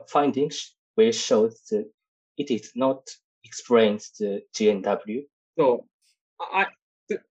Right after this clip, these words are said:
Speaker 2: to be honest, I, um, your question or comment was not clear, but, like, was it the question to my question or it's just your question? If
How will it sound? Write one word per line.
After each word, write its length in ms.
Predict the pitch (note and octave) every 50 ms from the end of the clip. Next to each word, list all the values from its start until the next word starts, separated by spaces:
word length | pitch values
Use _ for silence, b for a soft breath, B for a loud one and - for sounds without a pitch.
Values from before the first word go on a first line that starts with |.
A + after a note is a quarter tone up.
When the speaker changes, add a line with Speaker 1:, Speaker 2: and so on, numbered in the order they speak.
| _ - -
Speaker 2:
to 80 | - F3
be 160 | F#3+ G3 F3+
honest, 200 | D#3+ C#3 - - E3
I, 600 | C#3 D3 D3+ D3+ D3+ D3 D3 D3 D3 D3 C#3+ C#3+ _ _ _ _ _ -
um, 140 | D#3+ C#3 C#3+ -
your 240 | E3 D#3+ E3 E3+ E3+
question 540 | E3 - - E3 D#3+ - - - - B2+ B2
or 160 | A#2+ A#2 A#2 - -
comment 280 | - C3 A#2+ A2+ A2 _ -
was 160 | B2 A#2 -
not 260 | B2+ B2 B2 A#2+ - _ _ -
clear, 400 | C3 A#2+ A#2 A2+ A2+ A2+ A2+ -
but, 220 | - A#2+ - - C3+
like, 180 | - G#3+ A#3 - b b b b b b b _
was 140 | - C#3 C#3+
it 100 | G3 A3 - - _ _ _ -
the 560 | D3+ C#3+ C#3 C3+ C3+ C3 C3 B2+ B2+ B2 B2 B2 _ _ _ _
question 440 | - F3+ - - - - D#3+ C#3 C3 -
to 120 | - C#3+ C3
my 500 | C3 B2+ B2 B2 B2 A#2+ A#2 A2+ A2+ A2+ - _ _ _
question 520 | - C3+ C3 - - - F#3 F#3 F#3+ F#3+
or 560 | - D3 C#3+ C3+ C3+ C3 C3 B2+ B2+ B2+ B2 B2
it's 420 | B2 - _ - - - - _ -
just 260 | - C#3 C3 C3+ -
your 300 | C3+ C3 B2+ B2 A#2 A#2
question? 760 | - - - A2+ A2+ - - - - D#3+ E3 F3 F#3 F#3 - _ _ _ _ _ _ _ -
If 160 | G3+ G#3 G3+